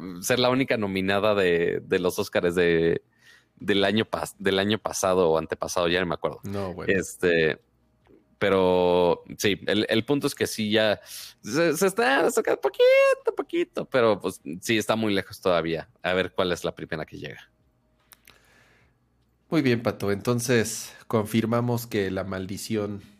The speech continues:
Speaker 2: eh, no se ha roto.
Speaker 1: Por ahora no.
Speaker 2: Entonces,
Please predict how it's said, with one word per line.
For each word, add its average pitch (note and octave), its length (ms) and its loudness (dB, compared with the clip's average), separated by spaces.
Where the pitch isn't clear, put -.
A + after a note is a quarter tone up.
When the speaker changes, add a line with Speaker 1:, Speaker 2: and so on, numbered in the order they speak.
Speaker 2:
eh, F2+ 480 -6
no G2 180 -6
se G2 180 -6
ha F2 80 -2
roto. A#2+ 400 -6
Speaker 1:
Por F#2 180 4
ahora F#2 220 2
no. F#2+ 60 0
Speaker 2:
Entonces, - 440 -6